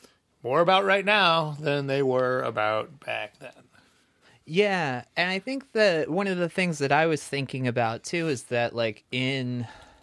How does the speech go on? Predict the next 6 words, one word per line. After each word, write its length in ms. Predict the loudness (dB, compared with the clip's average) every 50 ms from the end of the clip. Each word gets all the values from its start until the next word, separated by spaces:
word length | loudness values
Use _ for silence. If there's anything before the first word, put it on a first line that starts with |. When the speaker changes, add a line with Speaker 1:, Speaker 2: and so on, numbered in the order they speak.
| _ _ _ _ _ _ -4
Speaker 2:
during 500 | 0 0 2 2 0 0 -4 -6 -10 -14 _
this 720 | -8 -2 0 0 0 0 -2 -6 -8 -10 -12 -14 -16 -18 _ _ _ _
time 320 | -4 -2 0 0 0 -2 -4
period 460 | -4 -2 0 2 2 2 0 -2 0
that, 320 | 0 2 2 2 0 -2 -4 _ _ _ _ _ _ _ _
uh, 400 | -8 -6 -4 -4 -4 -4 -6 -8